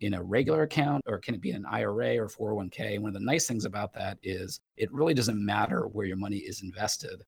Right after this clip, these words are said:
All of the different types of areas of the house can be inside or outside of a retirement account. So we always encourage everyone, you know, if you've got accounts all over the place, you're trying to figure out, you know, do you have enough? Sit down and do a review of that. And we can do that with a no cost, no obligation,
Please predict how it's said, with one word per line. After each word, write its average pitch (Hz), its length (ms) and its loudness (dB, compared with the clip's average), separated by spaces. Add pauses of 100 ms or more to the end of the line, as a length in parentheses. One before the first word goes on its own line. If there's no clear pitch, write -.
All 139 280 8
of 117 100 2
the 208 180 0
different - 280 -6
types - 320 0
of - 160 -2
areas 104 360 2
of - 60 -8
the 92 80 -8
house 98 300 0
can 107 200 -4
be 98 360 -2
inside 101 440 -2
or 104 220 -2
outside 92 320 0
of 90 80 -10
a 90 60 -8
retirement 101 480 -8
account. - 300 -12 (160)
So - 120 0
we 110 160 4
always 156 220 6
encourage 104 340 0
everyone, 95 540 -4
you 104 100 -4
know, 95 80 -4
if 90 100 -10
you've 104 100 -10
got 127 220 2
accounts 107 400 -6
all 98 200 -4
over 98 180 0
the 95 60 -6
place, 95 540 -6
you're 101 100 -6
trying 135 380 4
to 107 40 0
figure 104 340 2
out, 92 220 0
you 101 80 -2
know, 92 60 -2
do 92 100 -10
you 95 80 -2
have 117 240 0
enough? 98 400 -2 (200)
Sit - 300 4
down 113 340 2
and 101 100 -4
do 104 120 0
a 101 60 2
review 98 420 0
of 90 80 -2
that. 90 380 -4
And 98 120 -4
we 117 120 2
can 101 200 2
do 156 220 4
that 92 300 0
with 104 80 -2
a 95 40 -2
no 107 220 2
cost, 110 400 0
no 104 140 2
obligation, 101 560 0